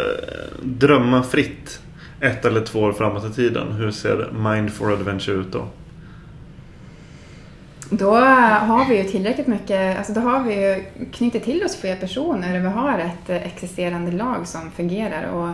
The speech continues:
Speaker 2: just att det vi driver igång, att det kan generera sig själv, att det blir synergieffekter och att vi kan,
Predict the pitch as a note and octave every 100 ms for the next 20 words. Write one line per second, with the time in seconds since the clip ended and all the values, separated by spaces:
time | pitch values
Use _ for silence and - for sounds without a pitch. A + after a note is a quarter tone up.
0 | F3 - - - - G#3+ G#3+ G3 F#3+ G3
1 | G#3 G3 A#3 B3 G3+ F#3+ F#3+ F#3 C4+ F3+
2 | F3 F3 F3 F3+ F3+ F#3 F3+ F#3 F#3 -
3 | D#3 F3 F3 F#3 B3 A#3+ F#3 F3 G3 F3+
4 | F#3 C4+ - E3 F3+ F3+ F3 F3 - -
5 | - - - G#3+ G3+ F#3+ F#3+ F#3+ F#3 F3+
6 | F3+